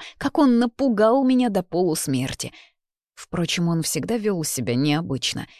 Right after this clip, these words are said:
и еще в бытность студентом постоянно меня озадачивал. И не меня одну. Практически все знавшие его люди разделяли мое отношение. Только вот с тех пор он еще и стал сильнее,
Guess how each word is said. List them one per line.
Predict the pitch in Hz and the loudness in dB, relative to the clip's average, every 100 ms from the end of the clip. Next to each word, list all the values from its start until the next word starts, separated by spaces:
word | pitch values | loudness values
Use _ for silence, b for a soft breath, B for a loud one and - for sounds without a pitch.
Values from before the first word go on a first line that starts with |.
| B | B
и | 151 | -2
еще | 143 - 147 | 0 0 -2
в | 135 | -2
бытность | 120 135 135 123 - | -4 -4 -4 -4 -4
студентом | - - 131 170 226 - - - b | -8 -8 -6 -2 -2 -2 -6 -8 b
постоянно | 147 143 147 143 147 165 | -6 -4 -2 0 0 0
меня | 170 175 165 | 0 0 0
озадачивал. | 165 175 143 139 - - - _ _ B B | -2 -4 -6 -6 -8 -10 -16 _ _ B B
И | 156 | 2
не | 156 | 4
меня | 156 160 156 170 | 4 2 0 -4
одну. | 190 226 156 - b b | -4 -4 -6 -10 b b
Практически | - 165 - 226 - 233 - 254 | -6 -4 -4 -6 -4 -6 -6 -6
все | - - 285 | -4 -2 0
знавшие | 214 240 254 - 170 135 | 2 0 0 -2 -2 0
его | 131 131 170 | 0 0 2
люди | 294 254 117 B B | 2 0 -4 B B
разделяли | 233 233 196 214 208 247 | 4 4 4 2 2 2
мое | 226 214 202 | 2 0 -2
отношение. | 202 175 170 156 151 151 156 _ _ _ _ _ - | -4 -4 -2 -2 -4 -6 -10 _ _ _ _ _ -4
Только | 147 139 127 | -4 -2 -2
вот | 120 | -4
с | - | -6
тех | - - | -8 -10
пор | - 220 - b b | -10 -10 -12 b b
он | 185 180 | 0 2
еще | 165 170 190 | 2 0 -2
и | 170 | -2
стал | 156 156 - | -4 -6 -6
сильнее, | - - 143 160 175 139 - | -8 -6 -4 -4 -4 -6 -10